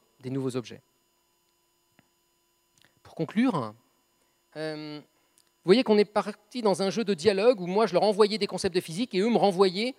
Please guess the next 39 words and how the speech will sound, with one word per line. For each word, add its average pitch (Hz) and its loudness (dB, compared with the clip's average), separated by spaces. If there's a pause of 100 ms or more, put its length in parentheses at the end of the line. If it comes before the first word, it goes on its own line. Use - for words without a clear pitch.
(280)
des 185 -4
objets, 160 -2 (140)
parfois 147 -8
de 135 -2
représentation, 151 -2
de 147 -6
design 135 -4
ou 131 0
autre. 175 0 (560)
Puis 190 -6
on 190 -4
s'est 190 0
amusé 190 2
à 240 4
essayer 196 -2
d'observer 196 -6
un 196 -2
peu 240 -4
ce - -12
qu'étaient 175 -10
ces 160 -12
objets, 151 -2
puis 160 -20
comment 175 -4
les 170 0
designers 170 -4
travaillaient. 160 -8
On 233 -6
a 196 -6
fait 170 -14
ça 185 -10
avec 156 -10
des 143 -16
chercheurs 180 -8
en 151 -8
sciences 139 -10
humaines 143 -8
et 135 -6
sociales. 165 -8